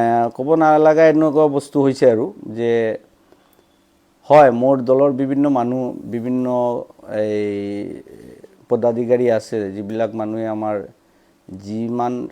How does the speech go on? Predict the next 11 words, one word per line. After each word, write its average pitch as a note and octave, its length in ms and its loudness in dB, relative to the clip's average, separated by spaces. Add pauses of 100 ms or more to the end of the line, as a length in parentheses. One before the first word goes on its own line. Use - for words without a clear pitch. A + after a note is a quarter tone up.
(100)
সাহায্য A#2+ 340 -2
কৰিব B2+ 260 0
লাগিছিল A#2 520 -2
দলৰ G2+ 300 -4 (580)
কেণ্ডিডেটৰ G#2+ 540 -6
হৈ, G2 260 -8 (840)
আমি A2+ 200 -8
এইটো A#2 280 -8 (220)
পোৱা A2+ 160 0
নাই F#2 220 -6
আৰু। E2 160 -14